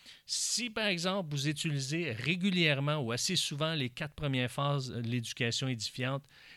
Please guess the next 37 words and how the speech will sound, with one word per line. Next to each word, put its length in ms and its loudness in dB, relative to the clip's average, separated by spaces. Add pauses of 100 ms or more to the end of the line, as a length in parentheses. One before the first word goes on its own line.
(100)
les 180 0
quatre 480 -2
types 280 -4
d'intervention, 840 0 (480)
euh, 440 0
ne 140 6
vous 240 0
en 100 2
faites 240 -6
pas 160 -4 (100)
en 140 -4
termes 200 -4
de 100 -2
quantité. 600 -6
À 60 -4
un 40 2
moment 300 4
donné, 400 4 (400)
à 80 -2
partir 380 -2
de 100 2
l'âge 420 4
de 140 4
neuf 340 4
ans 200 6 (1120)
et 120 0
un 80 2
peu 160 0
plus 180 -4
tard, 300 0
ça 100 -4
va 120 -4
commencer 420 -2
à 60 0
se 160 -2
s-, 260 -4 (320)
restabiliser. 880 -2